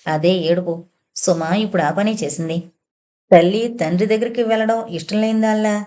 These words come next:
గోడకి ముఖం ఆనించి రెండు చేతులతోనూ కళ్ళు నులుముకుంటూ అది బోరున ఏడవడం మొదలుపెట్టేసరికి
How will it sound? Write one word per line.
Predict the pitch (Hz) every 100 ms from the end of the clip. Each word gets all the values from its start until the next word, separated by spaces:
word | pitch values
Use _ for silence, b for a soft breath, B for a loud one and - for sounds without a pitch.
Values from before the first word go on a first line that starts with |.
| -
గోడకి | 165 165 156 202 208
ముఖం | 175 156 208
ఆనించి | 208 196 202 196 196 196 -
రెండు | 165 185
చేతులతోనూ | 185 220 220 214 208 208 208 -
కళ్ళు | 156 190
నులుముకుంటూ | 202 170 190 214 208 196 196 202 -
అది | 175 175
బోరున | 180 165 170 208 220
ఏడవడం | 180 156 175 196 208 175
మొదలుపెట్టేసరికి | 151 185 202 180 180 185 - 175 202